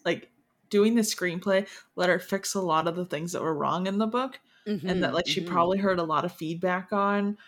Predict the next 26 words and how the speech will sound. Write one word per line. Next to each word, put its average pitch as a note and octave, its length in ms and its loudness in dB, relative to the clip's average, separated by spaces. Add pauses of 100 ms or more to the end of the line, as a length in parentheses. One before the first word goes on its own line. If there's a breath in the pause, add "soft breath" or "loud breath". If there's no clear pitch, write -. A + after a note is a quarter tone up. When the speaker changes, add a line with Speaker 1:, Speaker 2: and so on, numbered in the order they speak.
(200 soft breath)
Speaker 1:
and, E3+ 120 -4
like, D#3 80 0
Speaker 2:
Yeah. C3 80 0
Speaker 1:
had C#3+ 320 0
time E3 240 0
to F3 60 -4
think F3 340 -4
about E3+ 300 4
it F#3 160 2
'cause F3 140 -10
it - 100 -20
came D#3 240 -4
out, D#3 240 -2
like, - 240 -10 (360)
what, D3+ 340 -6
like, - 160 -16
twenty D3 300 -10
years F3 280 -4
later G#3 260 0
or G#3 40 -2
something? G#3+ 400 -2
Speaker 2:
Mm-hmm. G3 200 -2 (680 soft breath)
Speaker 1:
So E3+ 460 4
she G3+ 160 -2
was F#3+ 120 -2
like, G3 180 -4